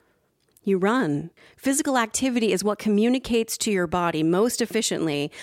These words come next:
that you have escaped that stressor and your body is now a safe place to be. So physical activity is the, like, most, and it doesn't have to be running. It can be, like, just jumping up and down,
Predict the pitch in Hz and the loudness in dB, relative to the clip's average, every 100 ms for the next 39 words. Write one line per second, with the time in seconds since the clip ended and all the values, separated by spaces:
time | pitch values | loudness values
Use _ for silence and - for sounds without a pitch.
0 | - - 190 185 220 226 214 185 - 190 | -16 -4 -2 2 2 2 0 -2 -4 -4
1 | - - - 220 277 - 208 196 - - | -2 -2 0 0 0 -2 -2 -2 -2 0
2 | 202 202 - 151 147 147 - - 185 190 | 0 0 0 0 -2 -4 -10 -4 0 2
3 | 170 190 190 196 180 180 175 165 170 - | 2 2 2 2 2 2 0 0 -2 0
4 | 175 175 - - 160 156 - 185 147 160 | 0 -4 -8 -4 -2 -2 -4 -4 -2 -2
5 | - - - - - _ _ - 208 208 | -2 -8 -16 -20 -20 _ _ -2 -2 0
6 | 294 294 254 - 220 208 196 180 185 170 | 2 2 0 0 2 4 4 2 -2 0
7 | 196 185 180 180 196 190 196 208 208 247 | 2 4 2 2 2 2 2 2 4 2
8 | 262 247 226 202 180 196 170 156 175 175 | 2 2 2 0 0 0 0 0 0 0
9 | 208 214 202 190 180 190 180 - 185 170 | 2 2 2 2 0 -2 -2 -2 -2 0
10 | 226 240 294 302 370 320 202 | -2 -2 0 2 2 2 0